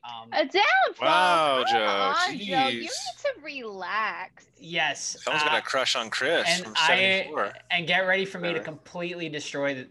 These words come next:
Speaker 1: the next episode, 'cause I,
Speaker 2: I'm gonna
Speaker 1: that,
Speaker 2: destroy you.
Speaker 1: this, this, the next episode was, I,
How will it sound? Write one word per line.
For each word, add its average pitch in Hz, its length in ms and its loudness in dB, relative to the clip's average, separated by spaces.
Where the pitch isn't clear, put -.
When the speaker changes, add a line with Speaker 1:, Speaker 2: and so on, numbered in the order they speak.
Speaker 1:
the 135 100 -8
next 127 260 -8
episode, 117 460 -8
'cause 139 160 -10
I, 131 260 -2
Speaker 2:
I'm - 40 0
gonna 262 180 0
Speaker 1:
that, 165 220 4
Speaker 2:
destroy 254 260 -10
you. 220 160 -10
Speaker 1:
this, 180 380 2
this, 180 220 0
the 151 260 -4
next 190 320 0
episode 180 500 2
was, 147 400 -4
I, 151 300 2